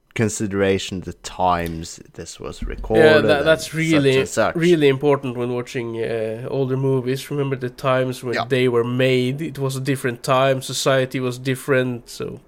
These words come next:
Speaker 2: don't hate on older movies because they don't represent certain stuff from today's standards.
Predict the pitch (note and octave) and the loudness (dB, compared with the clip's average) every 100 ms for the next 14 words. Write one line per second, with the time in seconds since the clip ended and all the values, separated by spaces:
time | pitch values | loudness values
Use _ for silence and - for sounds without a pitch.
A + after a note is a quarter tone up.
0 | - E3+ G3 - C3 A#2+ A2+ A2+ A#2+ A#2 | -10 -8 -8 -8 -8 -8 -10 -8 -8 -6
1 | A#2+ B2 B2+ B2 - A#2 B2 A#2+ - A#2 | -4 -2 0 -2 -6 -8 -4 -4 -4 -6
2 | A#2 - A2+ - - A#2+ B2 - - - | -6 -6 -10 -8 -6 -4 -4 -6 -8 -10
3 | - - - D3 C3 B2+ C#3 C#3 - B2+ | -10 -10 -2 -2 -2 -2 2 2 2 -4
4 | A#2 B2 C3 B2+ C#3 C3 C#3 C#3 C3+ - | -2 0 2 2 2 2 2 -2 -4 -12